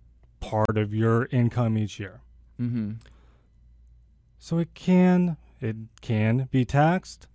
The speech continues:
Speaker 1: and it can be withheld some before full retirement age if you're taking it.
Speaker 2: I mean, that makes sense.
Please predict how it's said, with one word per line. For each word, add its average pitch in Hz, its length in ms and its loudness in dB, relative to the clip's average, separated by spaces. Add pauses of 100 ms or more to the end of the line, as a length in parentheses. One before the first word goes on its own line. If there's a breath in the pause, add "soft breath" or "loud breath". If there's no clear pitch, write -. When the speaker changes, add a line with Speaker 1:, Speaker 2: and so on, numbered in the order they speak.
Speaker 1:
and 98 220 -8
it 98 100 -14
can 127 420 0
be 127 140 2
withheld 127 540 -2
some 120 520 0
before 110 920 -6 (320)
full 110 240 -2
retirement 107 520 -2
age 110 400 -6 (1400)
if 110 180 -6
you're 120 100 -2
taking 135 320 -4
it. - 100 -20 (2000 soft breath)
Speaker 2:
I 110 80 -12
mean, 139 180 -10
that 226 120 -12
makes 302 220 -18
sense. 311 380 -16